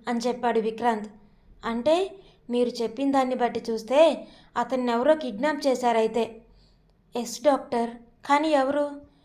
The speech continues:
ఎందుకు ఇలా చేశారు? వాడెవరికి ఎప్పుడు ఎటువంటి హాని చేయడు. అలాంటి వాణ్ణి ఇలా ఎలా చేయగలిగారు?" అంటూ బాధపడుతుంటే,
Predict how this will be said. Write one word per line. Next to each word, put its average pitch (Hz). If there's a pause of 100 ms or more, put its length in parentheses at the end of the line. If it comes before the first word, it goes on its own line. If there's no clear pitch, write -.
(160)
ఎందుకు 285
ఇలా 320
చేశారు? 277 (480)
వాడెవరికి 247
ఎప్పుడు 269 (300)
ఎటువంటి 330
హాని 311
చేయడు. 254 (640)
అలాంటి 247
వాణ్ణి 277 (280)
ఇలా 311
ఎలా 277
చేయగలిగారు?" 302 (340)
అంటూ 240
బాధపడుతుంటే, 233